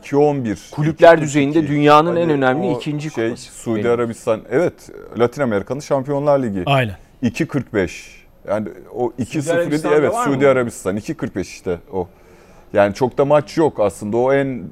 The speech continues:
Speaker 1: e, kısa macerası
Speaker 3: Tabii.
Speaker 1: ama mesela üç yüz yirmi bir maçta iki nokta yirmi yedi puan ortalaması muazzam bir ortalama
Speaker 2: Ama işte
Speaker 1: Benfica'da.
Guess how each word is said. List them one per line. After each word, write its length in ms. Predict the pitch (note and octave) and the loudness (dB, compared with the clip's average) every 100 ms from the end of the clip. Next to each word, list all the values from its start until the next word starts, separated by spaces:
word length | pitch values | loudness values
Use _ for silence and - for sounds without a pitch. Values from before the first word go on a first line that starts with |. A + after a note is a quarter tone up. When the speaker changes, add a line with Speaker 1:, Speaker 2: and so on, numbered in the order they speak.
| - | -8
Speaker 1:
e, 460 | F#2+ F#2 F2+ F2+ F2+ | -6 -4 -4 -4 -6
kısa 420 | - G#2 A2+ G2+ | -10 -6 -4 -2
macerası 760 | G2 G2 G2 G2+ G2 F#2+ - D#3+ | 0 0 0 0 0 0 -2 4
Speaker 3:
Tabii. 220 | G3 C#3 | 6 4
Speaker 1:
ama 80 | F2 - - | 0 -12 -16
mesela 220 | G#2 B2+ | -2 0
üç 160 | D3 B2 - | 0 -4 -4
yüz 220 | C#3+ A#2+ | -6 -2
yirmi 260 | C3+ C#3+ D3+ | -2 0 -2
bir 120 | E3+ | -2
maçta 380 | E3 D#3 - C3+ | 0 -2 -2 -6
iki 200 | G#2 C#3+ | -6 -6
nokta 220 | D3 C#3 | -6 -4
yirmi 340 | G2+ F2+ C3+ C#3 | -2 0 -2 -2
yedi 180 | D#3 | -2
puan 320 | - B2+ D3+ F#3 | -2 0 0 0
ortalaması 760 | D3+ D3 B2+ B2+ B2+ - F#3 | -4 -4 -4 -4 -8 -6 -4
muazzam 540 | C3+ A2+ A#2+ C#3+ E3+ | 0 0 0 -2 -4
bir 60 | D#3 | -4
ortalama 500 | G#2+ - F2+ E2 F2 - - | -4 -6 -8 -8 -10 -16 -16
Speaker 2:
Ama 180 | A3 A3 | -14 -12
işte 140 | D#3+ G2 | -2 -2
Speaker 1:
Benfica'da. 520 | G2 - F3+ D#3+ | -2 -4 -2 -2